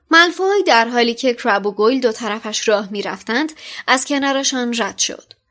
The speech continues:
پوزخندی به هری زد و رفت. هری گفت: «اونهاشش.» هرماینی داشت کمی نفس نفس می‌زد و با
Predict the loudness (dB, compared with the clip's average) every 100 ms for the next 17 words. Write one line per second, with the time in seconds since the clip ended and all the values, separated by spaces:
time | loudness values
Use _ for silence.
0 | _ -4 -2 -2 -2 -2 0 0 -2 -2
1 | -2 -2 -2 -4 -4 -4 -6 -10 -18 -18
2 | -20 -20 _ _ _ _ _ 2 2 2
3 | 0 2 2 0 -6 _ _ _ _ 0
4 | 4 6 4 4 2 0 -4 -6 _ _
5 | _ _ _ _ 2 4 4 2 2 2
6 | 2 0 -2 -2 -2 -2 -2 -2 -4 -4
7 | -6 -6 -4 -4 -4 -4 -6 -8 -10 -10
8 | -6 2 2 2